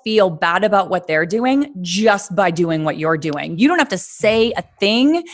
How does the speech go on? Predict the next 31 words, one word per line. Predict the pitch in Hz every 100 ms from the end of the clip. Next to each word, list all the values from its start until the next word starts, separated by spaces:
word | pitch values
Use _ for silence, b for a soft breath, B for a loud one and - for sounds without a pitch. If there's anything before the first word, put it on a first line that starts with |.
| B B B
You | 208 294
just | 254 262 -
order | 214 233 262
something | 254 254 254
different | 226 226 247
at | 247
brunch | 202 185 175
than | - 180
you | 175
normally | 170 170 165 160
do, | 160 185
or | 185
pass | - - 156 -
on | 214 254
the |
wine, | 226 202 175 170 175 202
or | 190 180
roll | 170 190 214
out | 214 208
a | 202
little | 196 196 190
bit | 202
of | 190
a | 175
different | 190 196 196
lunch | 180 180 185
at | 180
the | 180
lunch | 247 254
table. | - 196 180 180
And | 190